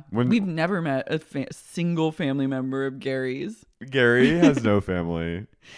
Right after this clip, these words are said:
Speaker 2: She was just born in these streets.
Speaker 1: I would like to s-, to see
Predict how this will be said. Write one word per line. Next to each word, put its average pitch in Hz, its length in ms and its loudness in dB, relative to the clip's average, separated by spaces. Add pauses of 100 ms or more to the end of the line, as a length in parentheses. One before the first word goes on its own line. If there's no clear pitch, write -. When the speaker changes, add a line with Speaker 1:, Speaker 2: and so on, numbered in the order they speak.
(760)
Speaker 2:
She - 200 -4
was 220 160 2
just 233 240 -4
born 151 240 4
in 147 100 -6
these 147 200 -8
streets. - 640 -14
Speaker 1:
I 127 100 2
would 202 200 0
like 123 380 2
to - 120 -8
s-, - 320 -14 (140)
to 101 120 -8
see 82 440 -4